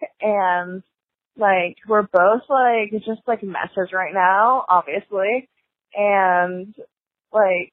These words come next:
she <laughs> drove me to the bar, and, like, we were both flirting with these guys, and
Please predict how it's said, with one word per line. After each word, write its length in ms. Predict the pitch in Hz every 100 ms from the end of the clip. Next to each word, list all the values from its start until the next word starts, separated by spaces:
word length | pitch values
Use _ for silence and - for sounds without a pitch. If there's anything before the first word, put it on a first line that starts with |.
| - - - - _ _ _ _ _ _ _ _ - -
she 200 | 226 240
<laughs> 40 | 220
drove 300 | 180 311 320
me 300 | 320 339 294
to 80 | 359
the 200 | 285 220 _
bar, 520 | - 165 196 294 311 349 _ _ _ _ _ _ -
and, 680 | 202 202 185 175 175 180 - 214 -
like, 440 | 190 175 170 170 - - - _ _ _ _ -
we 240 | 185 196
were 120 | 196
both 240 | 196 165 196 -
flirting 340 | 160 170 220 269
with 100 | 285
these 200 | 285 262
guys, 680 | - 147 170 233 277 330 320 _ _ - _ -
and 800 | 190 185 175 175 175 175 170